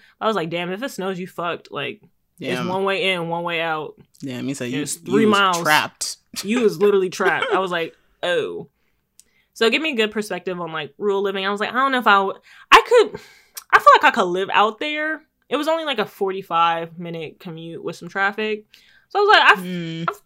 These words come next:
Speaker 1: feel, if I, if my job went fully remote again, or, like, if I had, like, a remote position, I was like, "Okay." I was like, "But it's a lot of land."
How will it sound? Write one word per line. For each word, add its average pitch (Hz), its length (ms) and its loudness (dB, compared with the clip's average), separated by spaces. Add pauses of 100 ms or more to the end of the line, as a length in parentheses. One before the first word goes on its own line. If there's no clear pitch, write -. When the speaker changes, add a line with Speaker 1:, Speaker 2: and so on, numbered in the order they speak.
(140)
Speaker 1:
feel, 359 540 0
if 277 120 0
I, 381 240 10
if 233 140 2
my 311 160 4
job 233 280 2
went 202 200 -10
fully 196 260 -2
remote 156 640 -10
again, 151 540 -10
or, 143 80 -12
like, - 320 -14
if - 100 -12
I 165 60 -6
had, 156 240 -8
like, 156 140 -10
a 156 60 -8
remote 147 380 -14
position, - 720 -16
I - 280 -20
was 480 120 -4 (240)
like, 339 100 4
"Okay." 339 260 2 (600)
I 277 100 -2
was 339 100 -4
like, 254 240 -4
"But 190 360 -4 (560)
it's 277 160 0
a 240 80 4
lot 165 340 0
of 151 160 -6
land." 151 760 -10